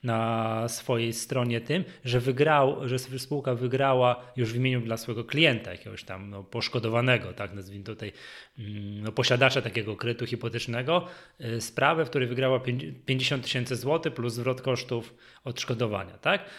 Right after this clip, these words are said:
No, tu chciałem tylko zwrócić uwagę, jakby to jest, że to skala tego, tak? Że de facto to dopiero się rozpoczyna tych, yy, frankowiczów, tak? Że tutaj w tym czacie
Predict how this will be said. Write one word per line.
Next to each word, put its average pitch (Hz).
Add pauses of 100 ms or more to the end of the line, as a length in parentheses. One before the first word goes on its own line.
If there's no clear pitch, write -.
(140)
No, 185
tu -
chciałem 202
tylko 185
zwrócić 180
uwagę, 180
jakby 170
to 170
jest, 160
że 156
to 156
skala 165
tego, 110
tak? 147
Że 147
de 151
facto 160
to 160
dopiero 156
się 156 (200)
rozpoczyna 147 (260)
tych, 143
yy, - (1600)
frankowiczów, 135
tak? 147
Że 131 (340)
tutaj 139
w -
tym 127
czacie 143